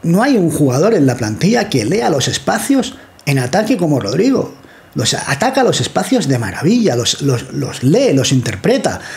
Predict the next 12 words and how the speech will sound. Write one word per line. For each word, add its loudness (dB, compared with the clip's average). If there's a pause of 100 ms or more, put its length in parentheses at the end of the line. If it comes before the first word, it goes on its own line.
(140)
sabe 0
encontrarlos, 0 (180)
sabe 0
encontrar 2
la 0
posición 0
de 2
remate 0 (1300)
para 0
él, 0 (340)
pero 0
incluso 0